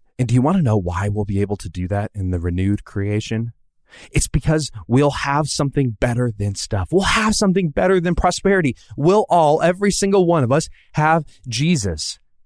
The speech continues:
And having him will be so satisfying that we won't want what other people have. We'll trust that he's given us what we need and what we can handle. Having him will be so satisfying that we can rejoice when others have more. The honor and prosperity they have is a feather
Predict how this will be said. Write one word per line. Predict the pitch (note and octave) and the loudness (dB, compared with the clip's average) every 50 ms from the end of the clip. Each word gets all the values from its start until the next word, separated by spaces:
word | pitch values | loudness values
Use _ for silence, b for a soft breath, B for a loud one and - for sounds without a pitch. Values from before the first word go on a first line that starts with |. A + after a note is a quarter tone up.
| _ - | _ -4
And | B2+ | 0
having | C3 F#3+ F#4 F4 E4 E3 | 0 2 2 4 4 4
him | E3 F#3 | 4 4
will | E3+ C#3+ | 2 2
be | A#2+ B2 A#2 | 2 2 0
so | - - F3+ F#3 | 0 0 0 0
satisfying | F#3+ - - - C3+ D3 G#3 G3+ E3 - - C3 C3+ E3+ F3+ | 0 0 -2 -2 0 0 0 -2 -2 -2 -4 -4 -2 -2 -2
that | E3+ D#3+ | -2 -2
we | F3+ A3+ | 0 0
won't | A#3 F#3 C#3 E3+ A3 - - | 0 2 4 2 2 0 -2
want | F2 E2+ F2 B2 E3+ G3+ E3 - | -8 -6 -2 0 0 0 0 0
what | A#2 C#3+ C#3 | -2 -2 0
other | A#2 C#3 C#3 F3 | 0 0 0 0
people | C#3 - E3 D#3+ - E3 D#3+ - B B B | 0 0 0 0 2 0 0 0 B B B
have. | B C#3+ D#3+ F#3+ C3+ E2+ E2+ F2+ G2 - - - _ _ _ B A2+ B | B -2 -2 0 0 -2 -2 -6 -8 -12 -20 -20 _ _ _ B -6 B
We'll | - D3 C#3+ E3 G3 G#3+ | 0 2 4 4 4 4
trust | - - - F#3+ G3+ - | 2 2 0 0 0 0
that | F3+ D3 | -2 -2
he's | - F#3+ E3 | 0 0 0
given | C#3+ - G3 F#3 G3+ G3 | 0 0 0 0 0 0
us | F#3+ F#3 - - - - | -2 -2 -4 -6 -6 -2
what | E3 F#3 - | -2 -2 0
we | F#3+ D#3 | 0 0
need | C3 D3+ G#3 A3+ C#3 E2+ C#2+ - - _ _ | 0 0 0 -2 -4 -6 -8 -12 -18 _ _
and | - - | -4 -2
what | - - | -2 0
we | F#4 A#3+ | 0 0
can | - A#3 F#3+ | 0 0 0
handle. | D3+ F3 G3 A3+ G#3 D3+ G#2 D2 F2 - _ _ _ _ _ _ _ _ _ - | 0 2 2 2 2 0 0 -2 -6 -12 _ _ _ _ _ _ _ _ _ -2
Having | D#3+ F#3 G#3+ A3 F#3+ | 0 2 2 2 2
him | G3 G#3+ G#3 | 2 2 2
will | F3+ E3+ | 2 2
be | D#3 F3 | 2 0
so | D3 - - - - G3+ | -2 -2 -2 0 0 0
satisfying | F3+ - - - E3 E3 F#3+ G#3+ F#3+ - - B2+ A2 G#2 G2+ | 0 -2 0 0 2 2 2 0 -2 -2 -2 -2 -2 0 -2
that | G#2+ B2 | -2 -2
we | D#3+ D#3 | -2 0
can | F#3+ E3+ D3 b b b b | -2 -2 -2 b b b b
rejoice | B2 C3+ B2+ G#2 A#2 B2+ D#3+ F#3+ F3+ - - | -2 -2 0 0 2 2 2 2 2 0 0
when | A2+ G#2+ | 0 0
others | A2+ B2+ C#3 C3+ - | 0 0 0 0 -2
have | D#3 C#3 B2 | -2 -2 -2
more. | A2 G#2 C#3 E3 C#3+ E2 D2 D#2+ - _ b b b b b b | -2 -4 -4 -4 -6 -6 -8 -12 -18 _ b b b b b b
The | G#2 B2 A#2+ | -2 -2 0
honor | A2 C3 E3 E3+ C#3 F#2+ | 2 2 0 0 0 -2
and | F#2+ - | -4 -2
prosperity | - A#2 A#2+ - - - A#2 C3 D3+ D#3+ C3+ A2 F#2+ | -2 -4 -4 -4 -6 -6 -4 -2 -2 -2 -2 -4 -4
they | F2+ A2+ A#2+ D3+ | -4 -2 -2 -2
have | C#3+ G#2 D2+ E2 | -2 -4 -6 -6
is | G#2 B2 | -4 -4
a | D#3 - | -4 -6
feather | - _ - - G3+ G3 F#3 D#3 B2 E2+ - | -8 _ -12 -8 -6 -6 -6 -6 -8 -8 -10